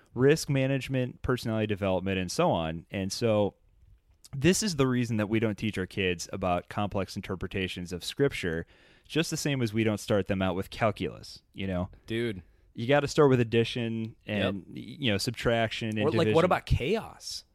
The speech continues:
Speaker 1: Oh, my gosh.
Speaker 2: Like, chaos theory. So Catherine Keller is somebody that we should definitely try to interview on this show. If you don't know who Catherine Keller is and you're an experimental spiritualist,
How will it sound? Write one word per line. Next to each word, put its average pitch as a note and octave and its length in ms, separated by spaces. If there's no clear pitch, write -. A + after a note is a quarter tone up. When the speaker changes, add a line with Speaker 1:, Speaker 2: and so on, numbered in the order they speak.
Speaker 1:
Oh, D#3 100
my G2 120
gosh. G2+ 480
Speaker 2:
Like, A#2 160
chaos E3 520
theory. D#2+ 420
So - 160
Catherine E3 440
Keller D#3 360
is G#2 80
somebody A#2 320
that G#2 240
we B2 80
should A#2+ 180
definitely A#2 360
try G#2+ 220
to G2 120
interview G#2 300
on G2 180
this F#2 120
show. G2 440
If - 140
you G#2 80
don't G#2+ 240
know G#2 180
who G#2 120
Catherine G2 420
Keller G2 300
is F#2 160
and F#2+ 140
you're F#2+ 360
an F#2+ 160
experimental G2 880
spiritualist, G2 1160